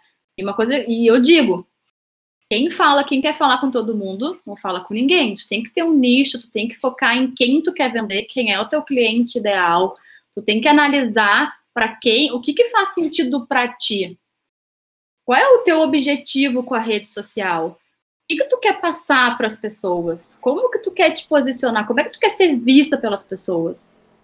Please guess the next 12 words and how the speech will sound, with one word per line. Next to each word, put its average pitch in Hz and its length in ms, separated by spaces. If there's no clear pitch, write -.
Não 185 180
é, 285 920
é, 214 40
simplesmente, 226 600
"Ah, 294 120
não, 302 160
eu 302 60
vou 269 80
vender 254 220
pra 320 100
todo 262 200
mundo, 320 460